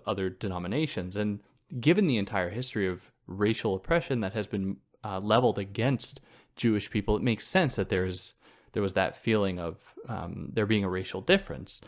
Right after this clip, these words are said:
Now, this also dovetails with, uh, Jewish faith or Jewish belief that they are the chosen people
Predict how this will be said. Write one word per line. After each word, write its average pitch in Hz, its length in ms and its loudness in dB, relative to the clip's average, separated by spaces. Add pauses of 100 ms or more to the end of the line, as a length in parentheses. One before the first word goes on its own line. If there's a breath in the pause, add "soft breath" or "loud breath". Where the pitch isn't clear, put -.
(280 loud breath)
Now, 117 400 2 (180)
this 135 380 0 (140)
also 143 320 2
dovetails 98 960 -2 (320 soft breath)
with, - 500 -2 (140)
uh, 92 280 -4
Jewish 107 360 0
faith 151 480 -2 (140)
or 113 100 -4
Jewish 110 280 0
belief 147 520 -2
that 107 260 -2 (300 loud breath)
they 113 140 2
are 104 120 2
the 101 140 -6
chosen 104 440 0
people 156 640 -4